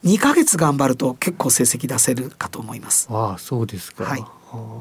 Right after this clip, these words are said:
Speaker 2: この薬との使い分けはどうなんでしょうか？
Speaker 1: はい。あの、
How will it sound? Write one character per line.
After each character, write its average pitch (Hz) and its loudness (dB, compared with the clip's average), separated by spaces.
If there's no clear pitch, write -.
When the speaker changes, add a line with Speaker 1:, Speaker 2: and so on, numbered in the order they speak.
Speaker 2:
こ - 0
の 185 8
薬 220 2
と 233 6
の 220 8
使 - 0
い 185 6
分 185 6
け 175 2
は 156 4
ど 135 4
う 127 4
な 110 4
ん 98 -2
で 90 -6
し - -6
ょ 90 -4
う 82 -6
か？ - -12
Speaker 1:
は - -4
い。 127 -6
あ 160 2
の、 151 2